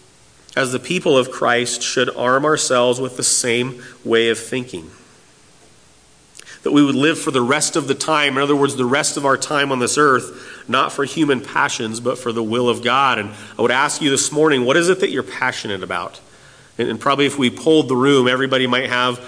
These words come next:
a different answer as to what we're passionate about. And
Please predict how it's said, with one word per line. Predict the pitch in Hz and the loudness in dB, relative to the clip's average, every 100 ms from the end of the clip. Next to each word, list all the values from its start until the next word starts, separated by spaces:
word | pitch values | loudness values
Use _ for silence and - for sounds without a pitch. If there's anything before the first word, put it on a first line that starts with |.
| - | -10
a | 135 | -6
different | 127 143 120 120 | -4 0 2 2
answer | 127 123 120 | 0 0 0
as | 110 | -2
to | 117 | -4
what | 120 135 127 | 0 0 0
we're | |
passionate | - 127 120 131 113 | -2 -2 -2 -2 -2
about. | 113 117 117 | 0 2 2
And | 110 | -2